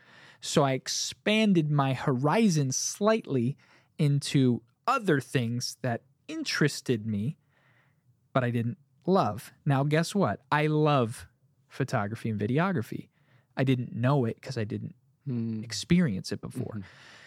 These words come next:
Speaker 1: So I started a photography business. My first job <laughs> was photographing,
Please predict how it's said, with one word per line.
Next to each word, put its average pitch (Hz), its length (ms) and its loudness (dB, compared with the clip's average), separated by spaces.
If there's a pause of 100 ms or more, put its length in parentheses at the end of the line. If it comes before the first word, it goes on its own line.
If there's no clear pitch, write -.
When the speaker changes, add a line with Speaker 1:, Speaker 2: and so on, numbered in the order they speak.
(120)
Speaker 1:
So - 260 0
I 180 120 4
started 117 520 -2 (140)
a 143 60 -4
photography 175 640 0
business. - 520 -8 (200)
My 113 140 -2
first - 420 0
job 104 400 -2 (360)
<laughs> - 360 -4
was 156 260 4
photographing, 156 1120 2